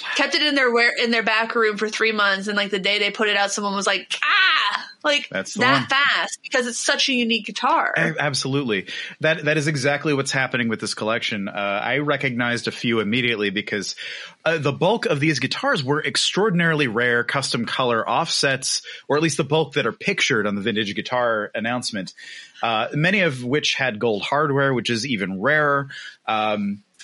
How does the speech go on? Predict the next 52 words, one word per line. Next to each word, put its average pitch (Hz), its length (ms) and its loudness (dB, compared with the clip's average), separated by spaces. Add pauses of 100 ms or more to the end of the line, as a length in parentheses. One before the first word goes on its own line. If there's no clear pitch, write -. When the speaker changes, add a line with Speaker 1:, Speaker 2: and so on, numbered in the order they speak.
(180)
Speaker 2:
there, 139 180 2
yeah, 151 200 0
there 143 180 2
are - 20 2
a 131 60 -2
few 165 220 0
that 131 120 2
I 123 60 2
recognized 120 520 -2
immediately, 110 720 0
and 98 500 -2 (400)
those 156 300 0
are 220 100 0
hard 165 440 0 (100)
to 131 140 -4
sell. 160 580 2
And 240 180 2
the 196 100 4
sad 233 340 0
thing 170 180 0
is 247 380 -2 (340)
that 135 120 -2
they 185 80 0
had 202 280 2
been 117 180 0
sold 92 320 -2
already. 90 480 -2 (320)
Um, 104 480 -2 (320)
so - 140 0
when, 202 260 2
when 190 120 2
you 220 140 4
own 196 120 2
a 170 60 2
guitar 131 300 0
shop, 104 340 -2
having 143 340 0
owned 113 140 0
a 110 40 -2
guitar 98 280 -4
shop, 107 280 -4
I 185 120 0
can, 127 340 -2
uh, 98 440 -2 (140)
add 113 220 0
a 101 60 -2
little, 87 500 -4
uh, 78 180 -2
experience 90 760 -2
to 98 100 -2
this 80 220 -2
conversation. 92 580 -6